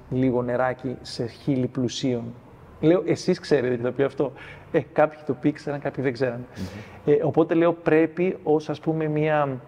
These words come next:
Speaker 1: παράβαση, όπως λέμε στο αρχαίο ελληνικό θέατρο, να ακουστεί αυτό, ε, ε, ως γνώση που είναι προϋπόθεση για να κατανοήσει ο θεατής το φινάλε της ιστορίας, το τέλος. Οπότε έχουμε επιλέξει να ακούγεται αυτό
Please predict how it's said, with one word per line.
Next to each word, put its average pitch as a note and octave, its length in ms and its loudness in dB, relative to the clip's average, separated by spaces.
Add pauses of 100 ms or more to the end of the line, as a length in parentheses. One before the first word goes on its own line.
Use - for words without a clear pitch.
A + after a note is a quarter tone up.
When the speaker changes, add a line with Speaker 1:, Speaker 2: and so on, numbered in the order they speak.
(240)
Speaker 1:
παράβαση, B2+ 680 0
όπως C3+ 240 -4
λέμε B2 260 0
στο B2+ 400 -2
αρχαίο B2+ 260 -2
ελληνικό A#2 300 -2
θέατρο, B2+ 460 0
να C3+ 120 0
ακουστεί C3 480 0
αυτό, C#3 400 -2 (140)
ε, D#3+ 60 -6
ε, D3+ 440 -4 (460)
ως C#3+ 240 0 (360)
γνώση C#3+ 720 0
που - 80 -8
είναι D#3 120 2
προϋπόθεση C#3 760 -2
για D3 120 0
να C3+ 80 -2
κατανοήσει C3 800 -4
ο D3 80 -4
θεατής C#3+ 520 -2 (540)
το B2+ 220 2
φινάλε C3 340 -2
της C3 100 -14
ιστορίας, B2 380 0
το - 80 -18
τέλος. A#2 480 -4 (340)
Οπότε C#3+ 260 0
έχουμε E3 160 0
επιλέξει D#3 440 2
να C#3 80 -4
ακούγεται D3+ 380 2
αυτό C3 360 -4